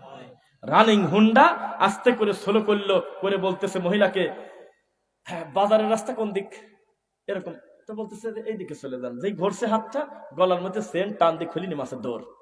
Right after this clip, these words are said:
তখন এই সিসিটিভি ফুটেজে স্পষ্ট দেখা গেল মহিলা হাসতেছে।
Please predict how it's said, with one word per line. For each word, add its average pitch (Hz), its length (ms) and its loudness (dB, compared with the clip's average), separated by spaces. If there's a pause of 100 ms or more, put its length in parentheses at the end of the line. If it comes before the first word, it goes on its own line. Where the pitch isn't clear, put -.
(1120)
তখন 214 260 4
এই 190 80 4
সিসিটিভি 208 460 -2
ফুটেজে 180 400 -4
স্পষ্ট 170 360 -10
দেখা 170 260 0
গেল 175 260 4 (260)
মহিলা 156 380 0
হাসতেছে। 131 640 0